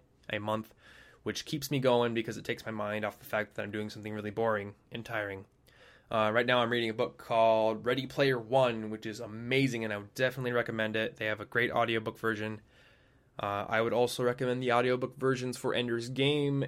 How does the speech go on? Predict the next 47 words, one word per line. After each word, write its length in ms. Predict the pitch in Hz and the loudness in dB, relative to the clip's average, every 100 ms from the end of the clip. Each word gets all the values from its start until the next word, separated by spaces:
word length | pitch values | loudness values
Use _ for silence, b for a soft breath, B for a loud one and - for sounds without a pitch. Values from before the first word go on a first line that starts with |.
| - | -2
and 580 | 123 123 120 120 120 - | 0 2 2 0 -4 -6
The 80 | 135 | -4
Hitchhiker's 560 | 123 127 120 117 120 - | -2 0 0 0 -4 2
Guide 300 | 127 123 135 | 6 6 2
to 60 | |
the 100 | - | -8
Galaxy, 680 | 123 151 190 196 - 214 214 | 6 10 10 8 4 2 2
both 240 | 139 143 | 2 0
of 100 | 143 | 0
which 160 | 143 143 | -2 0
are 100 | 131 | -2
my 120 | 127 | -4
favorite 500 | 131 185 190 196 190 - | 2 6 6 6 2 0
books 260 | 190 - | -2 0
of 120 | 165 175 | 2 6
all 200 | 185 175 | 6 4
time 460 | 185 180 190 190 | 2 4 4 4
and 140 | 139 135 | 2 0
have 300 | 147 135 135 | 0 -2 -4
great 500 | 143 139 156 180 - | -2 2 4 4 2
audiobook 480 | 165 175 175 170 170 | 4 6 4 2 0
editions. 560 | 165 170 202 214 226 - b b b | 0 0 0 -2 -4 -12 b b b
So 440 | - 143 139 147 139 | -4 2 6 6 4
if 80 | 131 | 2
you're 120 | 175 | 4
into 140 | 226 | 8
audiobooks 600 | 202 208 196 202 - - | 10 10 8 6 2 -2
and 100 | 151 | 0
you 80 | 143 | 0
wanna 380 | 139 139 196 202 | 0 2 4 6
run 200 | 208 214 | 6 4
with 120 | 196 | 2
a 40 | |
book, 340 | 180 196 196 - _ _ _ | 2 2 2 -6 _ _ _
get 160 | 139 139 | -8 -4
those 200 | 120 - | -4 -4
two. 340 | 80 50 - - - B B B B | -6 -6 -8 -14 -20 B B B B
Also, 360 | B 202 240 226 | B 10 12 10
just 240 | 214 208 | 10 2
work 160 | 185 190 | 4 8
out 100 | 208 | 8
with 120 | 190 | 6
friends. 520 | - 240 123 - - - _ - | 6 6 4 -2 -8 -12 _ -2
Working 260 | 160 185 | -2 4
out 220 | 185 196 | 6 6
by 100 | 170 | 8
yourself, 540 | 175 175 160 165 170 | 6 6 4 2 2